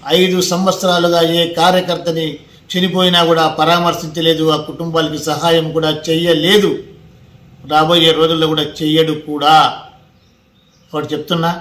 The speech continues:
మీరు ఎక్కడ ఉన్నా కూడా రామచంద్రారెడ్డి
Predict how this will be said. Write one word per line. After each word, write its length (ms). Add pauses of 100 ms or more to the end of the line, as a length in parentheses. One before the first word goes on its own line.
(520)
మీరు 280 (640)
ఎక్కడ 220 (100)
ఉన్నా 240
కూడా 140 (720)
రామచంద్రారెడ్డి 720